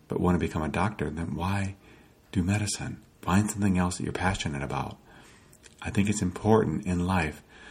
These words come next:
to really do that, what we're passionate about, that we love. So if nothing works out, if not one dream works out,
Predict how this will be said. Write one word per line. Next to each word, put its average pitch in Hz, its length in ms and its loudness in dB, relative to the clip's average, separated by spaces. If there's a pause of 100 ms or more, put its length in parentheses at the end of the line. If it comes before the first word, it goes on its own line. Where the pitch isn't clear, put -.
(220)
to - 100 -8
really 104 320 8
do 92 220 4
that, 78 280 -2
what 82 120 -4
we're 80 160 -4
passionate 73 520 -4
about, 69 260 -6
that 69 100 -6
we 80 80 -4
love. 78 420 -2 (500)
So - 180 4
if - 120 2
nothing 107 760 6
works 98 240 2
out, 82 160 0
if - 100 -12
not 87 180 0
one 117 440 8
dream 104 320 8
works 82 260 4
out, 85 320 0